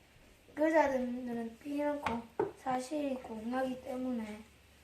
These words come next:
과인은 이 사람 저 사람 귀에 주저없이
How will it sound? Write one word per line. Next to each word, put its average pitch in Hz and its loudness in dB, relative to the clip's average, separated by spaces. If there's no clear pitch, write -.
과인은 285 4
이 302 2
사람 262 2
저 262 4
사람 254 2
귀에 254 0
주저없이 233 0